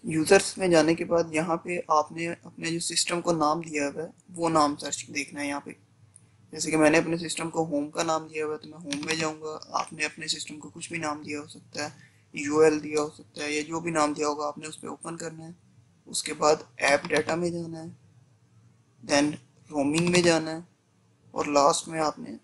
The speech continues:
Zoom पे जाना है। यहाँ पे आपके पास ये bin की ऑप्शन है। bin में जाने के बाद आपके पास ये ज़ेड टी एस coder के नाम से एक application है, आपने इसको select करना है और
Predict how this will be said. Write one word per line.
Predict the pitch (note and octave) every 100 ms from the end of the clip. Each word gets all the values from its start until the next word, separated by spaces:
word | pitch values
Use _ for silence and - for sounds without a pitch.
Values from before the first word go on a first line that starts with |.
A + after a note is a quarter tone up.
| -
Zoom | - D3+ C#3+ -
पे | C3+
जाना | - - -
है। | - - - - - _ _ _ _ _ -
यहाँ | D#3+ E3
पे | E3
आपके | D#3+ -
पास | E3+ D#3+
ये | E3
bin | D3+ E3+ F#3
की | F3
ऑप्शन | C#3 - D#3+
है। | D#3 F3 - - - _
bin | D#3 D#3 E3
में | F3+
जाने | D#3+ D3 -
के | D#3
बाद | C#3 D3 D#3 _ _ _ _ _
आपके | - F3 E3+
पास | E3 E3+
ये | F3+ F3+ - - _
ज़ेड | F3 D#3 E3 -
टी | E3
एस | E3+ -
coder | - C#3+ D#3 E3
के | D#3
नाम | D3+ C#3 C#3+
से | D#3+
एक | D#3
application | - - D3+ C3+ - C#3+
है, | - A#2 - _ _ _ _ _ _ _
आपने | - _ D#3+
इसको | D#3+ F3
select | E3+ E3+ E3
करना | - F3+ E3+
है | E3
और | - D#3+